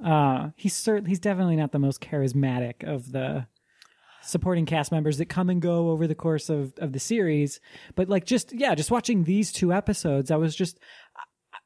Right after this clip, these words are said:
I, I mean, I, I wouldn't say I had, like, a turnaround, but I was, like, very indifferent towards him versus, like, when we did our big rewatch of the series a couple years ago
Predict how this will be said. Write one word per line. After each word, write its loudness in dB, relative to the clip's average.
I, -2
I 0
mean, 4
I, 2
I 0
wouldn't 2
say 2
I 4
had, 0
like, 0
a -4
turnaround, 2
but 2
I 4
was, 2
like, 0
very 2
indifferent 0
towards 0
him 2
versus, 0
like, -6
when 0
we 2
did 0
our 2
big 0
rewatch 0
of -4
the -6
series -2
a -10
couple -10
years 0
ago -2